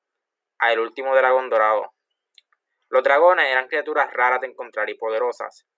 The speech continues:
Se conocía de dragones verdes y rojos, siendo más extraños, pero siempre se rumoró de existencia de un dragón dorado. Orión cuenta cómo el rey de toda la provincia de Norton y la ciudad de Lindo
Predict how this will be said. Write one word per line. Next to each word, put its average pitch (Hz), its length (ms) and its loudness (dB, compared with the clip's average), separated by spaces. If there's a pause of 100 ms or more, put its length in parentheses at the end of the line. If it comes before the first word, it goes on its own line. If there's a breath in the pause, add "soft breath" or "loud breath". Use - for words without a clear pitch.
(120)
Se - 180 -10
conocía 127 420 0
de 156 80 4
dragones 127 420 2
verdes 151 320 0
y 135 80 -4
rojos, 113 300 -2
siendo 113 300 -8
más 117 160 -4
extraños, 113 720 -12 (260)
pero 123 160 0
siempre 123 260 -2
se 160 120 -2
rumoró 151 380 0
de 147 80 6
existencia 135 500 -2
de 117 60 2
un 110 100 -6
dragón 117 300 -2
dorado. 98 380 0 (1300 soft breath)
Orión 135 320 2
cuenta 170 440 4
cómo 117 200 0
el 107 80 -4
rey 120 140 2
de 135 140 2
toda 147 220 4
la 143 120 4
provincia 143 400 -2
de 139 60 0
Norton 139 380 -2
y 107 60 -6
la 107 100 -2
ciudad 101 220 -8
de 127 120 -2
Lindo 123 420 -4